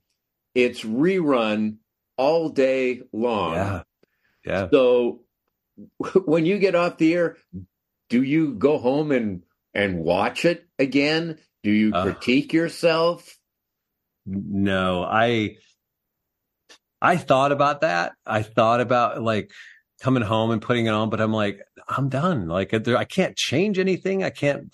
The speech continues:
Speaker 2: fix anything. I can't do anything better." I will watch it, like, th-, in preparation for next year. I'll watch this year just to sort of revisit it,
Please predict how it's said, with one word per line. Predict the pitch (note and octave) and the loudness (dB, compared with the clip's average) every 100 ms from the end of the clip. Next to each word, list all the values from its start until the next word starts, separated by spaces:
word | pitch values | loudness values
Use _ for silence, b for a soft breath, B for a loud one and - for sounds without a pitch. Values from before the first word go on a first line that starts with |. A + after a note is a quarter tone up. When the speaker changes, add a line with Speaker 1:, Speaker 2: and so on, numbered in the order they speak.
| - | -4
Speaker 2:
fix | F3 - F#3 | -2 0 -2
anything. | F#3 A#2+ F#3 E3+ | -2 0 0 0
I | |
can't | - E3+ D3+ | -2 -4 -2
do | D3 | -2
anything | D#3 D3+ B2 | 0 -2 0
better." | B2 C3+ C#3+ B B | 0 0 -4 B B
I | D#3 | 0
will | G#3+ B3+ A3 | 4 2 2
watch | B2+ C3+ D3 - | 2 2 2 0
it, | C#3 - | 0 0
like, | G#2+ G2 _ _ - - | -2 -2 _ _ -20 -12
th-, | G#2+ - | -10 -2
in | G#2+ G2+ | -2 2
preparation | A#2+ G#2+ G#2 A2 - A#2+ | 0 2 0 0 0 -4
for | G#2+ G2 | -4 -4
next | F2+ G2+ - - | -2 -2 -4 0
year. | C#3 C#3 | 2 2
I'll | - F2+ | 0 -2
watch | E2+ F2 - - | 0 -2 -4 -4
this | F#2+ - | -4 -2
year | C3 D3+ E3 - - | -2 -2 -4 -6 -12
just | - C3 - | -4 -4 -4
to | A2+ | -4
sort | - B2 | 0 0
of | G#2+ | 2
revisit | G2+ E2 F2+ G#2 A#2 | -2 -2 -4 -2 -2
it, | C#3 | -2